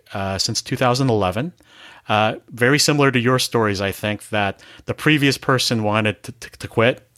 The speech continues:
and, uh, move on to something else, and the opening arose, and I took it. Now, we haven't had a program in the last two seasons because of covid, but, uh, yeah, I'm looking forward to this season we're back.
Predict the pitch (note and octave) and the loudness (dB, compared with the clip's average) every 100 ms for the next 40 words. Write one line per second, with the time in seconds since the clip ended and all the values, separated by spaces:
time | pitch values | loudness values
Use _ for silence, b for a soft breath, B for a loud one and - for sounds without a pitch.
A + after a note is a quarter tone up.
0 | _ - G#2+ G2+ G2 F#2+ G2 F#2+ F#2+ F#2+ | _ -2 0 2 0 -2 0 2 0 0
1 | A2 G2 G#2 G2 - G#2 G#2+ G#2+ A#2 - | -2 0 0 0 -2 -2 -2 0 0 -2
2 | B B B - G#2 G#2 G#2+ A2 G#2+ G#2 | B B B -2 0 0 -2 0 0 0
3 | G#2 G2+ F#2+ G2 G2+ G2 G2 F#2+ G2 G2 | 0 0 2 2 4 2 0 0 -2 -2
4 | D3 - F2 _ _ _ _ _ _ - | -4 -6 -10 _ _ _ _ _ _ -2
5 | A2 G#2+ G#2 G2 B B B - B2 C#3+ | 2 2 2 -2 B B B 0 2 4
6 | C3+ A#2+ C3+ C3+ - B2 G#2+ A2 A2 G#2+ | 2 0 0 -2 0 0 2 2 2 0
7 | G2 G2+ G2 - - G2+ - A2 G2 A#2+ | 0 2 2 0 -2 -2 0 0 0 -2
8 | A2+ - G#2 F#2+ - G#2+ G#2+ C#3 C3 A2 | -4 -6 -6 -6 -4 -2 0 -4 -2 -2
9 | G2+ _ A2 G#2+ G#2 - B B B B | -2 _ -2 0 0 -4 B B B B
10 | - C3 F#2 F2+ G#2 A2+ A#2+ G#2 A#2 A2+ | 0 2 0 -2 -2 0 -2 -2 0 0
11 | - G2+ G#2 - - - A2+ G2+ G2+ G2+ | 0 -2 2 2 0 -2 -2 0 -2 -2
12 | F#2 F#2 D#2 - - | -2 -4 -6 -10 -20